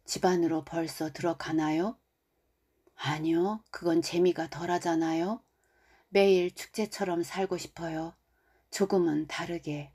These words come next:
다르게." 그녀를 따라 백팔 개의 나무 계단을 올라가 우미산 정상으로 올라갔다. 정상에서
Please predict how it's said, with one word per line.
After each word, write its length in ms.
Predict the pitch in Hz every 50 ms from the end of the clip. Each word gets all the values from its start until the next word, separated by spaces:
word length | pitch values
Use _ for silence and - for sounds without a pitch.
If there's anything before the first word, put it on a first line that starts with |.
| _ _ _
다르게." 560 | - - - 170 170 165 151 - 151 151 143 - _ _ _ _ _ _ _ _ _ _ _ _ _ _ _ _ _ _ _ _ _ _ _ _ _ _ _ _ _
그녀를 500 | - - 208 208 196 190 190 190 190 185
따라 420 | - 185 180 180 175 175 180 180 _ _ _ _ _ _
백팔 460 | - 208 214 - - 214 208 208 202
개의 300 | 196 202 196 190 196 190
나무 280 | - 196 185 185 190 185
계단을 520 | 185 185 190 190 196 185 185 185 180 180 -
올라가 580 | - 185 175 180 175 175 - - 160 160 160 - _ _ _ _ _ _ -
우미산 640 | 226 202 196 196 196 190 - 196 190 185 185 185
정상으로 760 | 180 - 185 180 185 180 196 190 180 180 175 170 175 180 180
올라갔다. 800 | - 185 190 190 185 185 175 165 156 - _ - 165 165 160 - _ _ _ _ _ _ _ _ _ _ _ _ _ _ _ _ _ _ _ _ -
정상에서 1000 | - 220 196 190 190 - 208 190 185 180 175 175 - - 170 165 165 170 170 -